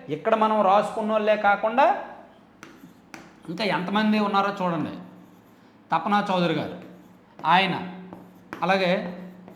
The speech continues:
సుజనా చౌదరి గారు, ఆయన, అలాగే జీవీఏ, జీవీఎల్ నరసింహారావు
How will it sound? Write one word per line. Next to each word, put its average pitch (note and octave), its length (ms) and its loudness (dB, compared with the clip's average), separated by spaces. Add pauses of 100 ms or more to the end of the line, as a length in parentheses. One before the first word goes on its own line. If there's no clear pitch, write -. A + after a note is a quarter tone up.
సుజనా G3 340 2 (120)
చౌదరి F#3 280 2
గారు, - 200 -6 (2500)
ఆయన, G3 200 4 (500)
అలాగే F#3+ 240 2 (640)
జీవీఏ, G#3 360 0 (240)
జీవీఎల్ G#3 340 0
నరసింహారావు F#3+ 540 4